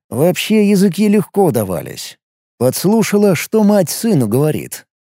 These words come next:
И тощая она, и страшная, и глаза у неё коровьи. По волосам прошлась. Редкие, мол, они у неё, то ли дело у соседки Анны. Ну да и ладно бы.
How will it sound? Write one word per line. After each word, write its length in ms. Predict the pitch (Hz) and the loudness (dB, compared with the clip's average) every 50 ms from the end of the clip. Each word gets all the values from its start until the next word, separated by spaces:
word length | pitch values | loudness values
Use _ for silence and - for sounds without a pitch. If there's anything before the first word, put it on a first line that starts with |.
| _ | _
И 120 | - 135 139 | -4 -4 -2
тощая 560 | - 131 135 160 - - - - 120 85 78 | 0 0 0 0 0 -2 -4 -4 -4 -4 -4
она, 320 | 80 76 67 64 - - - _ _ _ - | -6 -10 -12 -14 -16 -18 -20 _ _ _ -6
и 100 | 143 151 | -4 -4
страшная, 840 | - - - 151 165 170 175 151 - 143 120 98 76 65 64 - _ | -4 -2 0 0 2 2 2 0 0 0 -2 -2 -4 -6 -12 -8 _
и 80 | - 202 | -4 -2
глаза 500 | 175 190 196 190 160 123 143 156 147 139 | 0 2 2 2 2 4 4 4 4 4
у 60 | 135 | 2
неё 260 | 135 131 127 127 117 | 2 2 2 2 0
коровьи. 760 | 107 - 151 160 156 131 107 95 80 - 73 67 64 64 - _ _ _ _ _ _ _ _ _ | 0 0 -2 0 0 0 -2 -2 -6 -8 -12 -14 -14 -16 -18 _ _ _ _ _ _ _ _ _
По 100 | - 98 | -10 -6
волосам 520 | 98 113 113 110 - - - 139 143 127 | -4 -2 -2 -2 -4 -4 -2 0 0 0
прошлась. 600 | 110 - 117 110 - 120 92 65 60 - - - - _ _ - | 0 -2 -4 -4 -4 -6 -6 -6 -8 -10 -16 -18 -20 _ _ -4
Редкие, 600 | 131 156 196 208 208 202 180 - - 202 202 190 | -2 2 2 4 4 2 2 0 0 2 2 4
мол, 240 | 190 196 196 180 | 4 4 4 4
они 180 | 185 185 185 185 | 2 2 2 2
у 80 | 180 180 | 2 2
неё, 440 | 180 180 160 165 156 120 82 65 - _ - | 2 2 4 4 2 2 0 -2 -8 _ -6
то 160 | 151 180 185 | -4 -2 0
ли 160 | 170 165 160 | 0 0 2
дело 240 | 127 135 156 156 165 | 2 2 2 2 4
у 100 | 165 170 | 2 2
соседки 540 | - 185 160 - - 160 165 156 - - 170 | 2 0 0 0 0 0 0 0 0 0 2
Анны. 640 | 156 147 156 165 175 180 156 123 101 80 64 60 - _ _ _ _ _ _ _ - | 2 2 2 2 2 2 2 2 0 -2 -6 -10 -16 _ _ _ _ _ _ _ -10
Ну 240 | - 87 107 123 | -6 -2 -2 0
да 80 | 113 143 | 0 2
и 80 | 151 156 | 2 2
ладно 460 | 147 156 180 202 - 117 107 107 85 | 2 2 2 2 2 0 -2 -2 -2
бы. 260 | 76 65 58 - | -4 -6 -8 -10